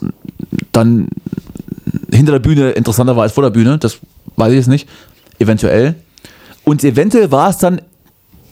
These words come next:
im Endeffekt so, dass der Schlagzeuger von Karat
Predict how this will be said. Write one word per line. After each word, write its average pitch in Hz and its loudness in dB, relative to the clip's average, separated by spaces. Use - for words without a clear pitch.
im 135 -2
Endeffekt 151 0
so, 185 2
dass 123 0
der 123 0
Schlagzeuger 170 0
von 185 0
Karat 143 -2